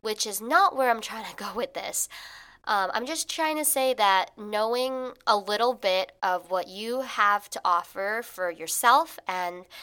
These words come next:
potentially a partner or a friend or whoever can just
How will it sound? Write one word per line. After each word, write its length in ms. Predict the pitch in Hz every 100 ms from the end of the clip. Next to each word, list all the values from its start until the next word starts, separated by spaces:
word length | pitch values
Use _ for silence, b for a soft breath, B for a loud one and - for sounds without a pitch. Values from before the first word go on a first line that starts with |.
| B B -
potentially 1040 | - 214 214 - 214 208 202 196 185 175 _ -
a 80 | -
partner 480 | 254 294 294 285
or 100 | 254
a 40 | 175
friend 340 | - 226 233
or 80 | 165
whoever 540 | 185 226 233 254 254 254 B B B B
can 180 | 269 262
just 460 | 254 277 269 -